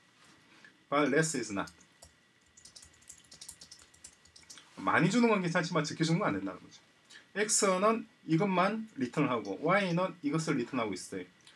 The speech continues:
누가 더 많은 걸 리턴하고 있나요? Y가 더 많은 걸 리턴하고 있죠.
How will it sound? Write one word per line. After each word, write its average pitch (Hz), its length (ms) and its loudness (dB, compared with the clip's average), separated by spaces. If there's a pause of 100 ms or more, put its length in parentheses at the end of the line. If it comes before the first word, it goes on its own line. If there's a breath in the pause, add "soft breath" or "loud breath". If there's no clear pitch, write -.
(140 loud breath)
누가 202 200 4
더 214 80 0
많은 147 280 4
걸 160 100 4
리턴하고 113 380 -4
있나요? 104 280 -6 (380 loud breath)
Y가 190 400 4
더 160 80 -4
많은 139 220 0
걸 147 80 2
리턴하고 131 360 -4
있죠. - 300 -8